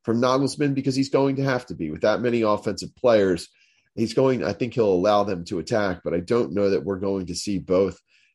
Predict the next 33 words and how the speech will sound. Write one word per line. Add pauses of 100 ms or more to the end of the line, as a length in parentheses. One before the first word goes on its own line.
Joshua
Kimmich
and
Jamal
Musiala,
if
they
do
start
in
central
midfield,
both
push
up (300)
into
the
box
area
and
leave
that
back
three
exposed. (460)
I
think
there's
gotta
be
a
little (260)
better